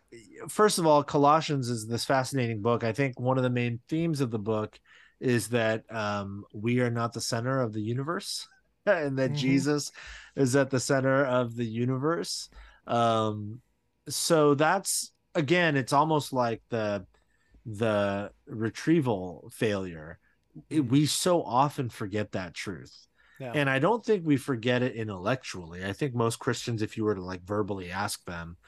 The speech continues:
Speaker 1: they would say, like, "Oh, no, Jesus is at the center." But what I mean is, like, in an embodied way, like, our embodied lives betray that truth.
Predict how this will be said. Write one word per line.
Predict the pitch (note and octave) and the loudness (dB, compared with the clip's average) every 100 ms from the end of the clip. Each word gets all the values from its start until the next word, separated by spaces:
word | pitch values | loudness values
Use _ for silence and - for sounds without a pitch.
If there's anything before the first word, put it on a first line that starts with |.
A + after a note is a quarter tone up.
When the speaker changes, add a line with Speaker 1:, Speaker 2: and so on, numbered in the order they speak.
| - - _ - | -20 -20 _ 0
Speaker 1:
they | G#2+ | 2
would | G2+ - | 2 0
say, | A2 G#2 | 0 0
like, | G#2+ E3 | 0 0
"Oh, | G3+ | 0
no, | G3+ G3 | 0 0
Jesus | B2+ E3 E3 D#3 - | 0 -2 0 -4 -4
is | - | -6
at | D3+ | -6
the | C#3+ | -6
center." | - D#3+ C3+ G#2 _ - _ _ - | -6 -4 -4 -6 _ -20 _ _ 2
But | D3 C#3 | 2 2
what | C3+ C3+ | 2 4
I | E3 | 4
mean | F#3 E3+ | 2 2
is, | C#3+ A#2 | 2 2
like, | B2 - | 0 0
in | E3 B2+ | -2 -2
an | B2 | -2
embodied | A2 G2+ F#2 G#2 G#2 A#2 A2+ G2+ | -2 -6 0 2 2 2 0 -4
way, | F#2 F2+ E2 E2 | -6 -10 -10 -10
like, | G2 A#2+ | -6 -2
our | B2 A#2+ | 0 0
embodied | A2+ G2+ G#2+ A#2+ C3 A#2+ G2 | -2 0 2 2 2 0 -4
lives | G2 G2+ A#2 G#2+ G2 F#2+ F#2 | -4 0 2 2 -2 -6 -8
betray | - G2 - - A2 G#2 | -8 -8 -6 -2 0 0
that | F#2 E2 | -4 -10
truth. | - - E2+ - | -12 -12 -12 -14